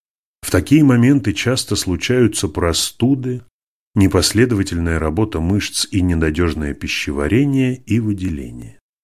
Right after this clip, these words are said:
Эмоциональная боль часто откликается физическим страданием, а психические судороги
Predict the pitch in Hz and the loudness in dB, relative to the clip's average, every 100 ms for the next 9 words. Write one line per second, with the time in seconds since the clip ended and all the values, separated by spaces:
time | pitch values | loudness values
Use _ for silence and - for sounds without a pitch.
0 | _ _ _ _ _ _ _ - 104 98 | _ _ _ _ _ _ _ -2 2 2
1 | 92 98 90 101 87 80 73 71 117 - | 2 0 2 2 0 -2 -2 0 0 -2
2 | - _ _ _ - - 110 117 - 139 | -8 _ _ _ -4 0 2 0 0 0
3 | - 131 127 110 131 - 120 - 117 87 | 0 -2 0 0 0 0 -2 0 0 0
4 | 110 113 110 - 110 - 107 104 135 110 | 0 0 -4 -2 -4 -2 -2 -2 -2 -2
5 | 73 64 58 _ _ _ _ _ - 95 | -6 -10 -14 _ _ _ _ _ -4 -2
6 | - - - 117 135 151 - 139 113 - | -2 -4 -2 -2 -2 -4 -2 -2 -2 -2
7 | 104 73 65 62 | -4 -4 -8 -14